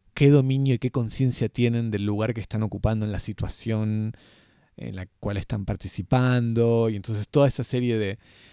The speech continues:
de resquemores que uno tiene, que en el fondo reposan sobre la idea muy conformista y muy liberal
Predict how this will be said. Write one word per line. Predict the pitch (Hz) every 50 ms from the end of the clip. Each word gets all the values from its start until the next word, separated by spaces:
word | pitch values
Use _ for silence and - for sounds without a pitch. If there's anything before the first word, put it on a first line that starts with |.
| - - _ _ _ _ _ -
de | - - 104 101 104 98 98
resquemores | 101 101 - - 110 110 110 117 123 117 110 -
que | - 117
uno | 107 101 101
tiene, | 95 - 110 107 107 107 107 107 117 120 196 - - _ _ _ _
que | - 104
en | 95 92
el | 92 92
fondo | - - 120 117 120 123 123 123 123 123 131 - -
reposan | - - 98 95 - - 120 120 113 - - 123 117 123 113
sobre | - - 101 95 92 87
la | 87 85 90
idea | 90 95 98 101 101 104 104 104 101 104 - _
muy | 113 98 98 98 104 113 131 135 120
conformista | - 131 113 98 - - 98 87 92 104 107 - - - 110 101
y | 98
muy | 95 92 98 104 104 104 101 98 95 95 95 98 95 92 90
liberal | 95 92 90 85 87 95 98 98 104 104 104 117